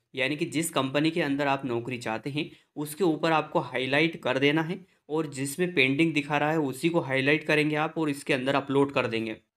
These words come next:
आगे आपको क्रिएट टिकट पर क्लिक करना होगा, बस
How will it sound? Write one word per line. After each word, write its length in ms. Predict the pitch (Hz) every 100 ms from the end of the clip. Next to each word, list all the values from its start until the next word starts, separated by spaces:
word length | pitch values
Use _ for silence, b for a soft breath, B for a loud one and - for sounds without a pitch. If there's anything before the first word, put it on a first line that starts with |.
| _ _
आगे 340 | 147 147 156 208 170
आपको 380 | 160 160 196 190
क्रिएट 400 | - 143 160 160
टिकट 360 | 143 139 147 156
पर 120 | 175
क्लिक 360 | 170 - 143 143
करना 240 | 156 160
होगा, 240 | 170 160 185 - _ 170
बस 340 | 139 190 -